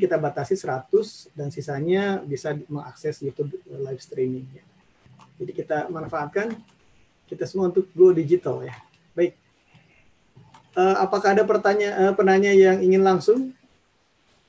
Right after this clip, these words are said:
lewat Zoom meeting ini? Silakan. Tadi saya melihat beberapa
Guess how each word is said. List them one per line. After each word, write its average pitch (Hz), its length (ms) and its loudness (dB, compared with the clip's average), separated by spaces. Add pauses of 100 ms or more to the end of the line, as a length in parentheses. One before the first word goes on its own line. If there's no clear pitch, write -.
(180)
lewat 156 320 0
Zoom 165 400 -2
meeting 170 320 0
ini? 190 140 2 (100)
Silakan. 180 560 -4 (1600)
Tadi 180 260 0
saya 202 160 0
melihat 196 320 4
beberapa 180 800 2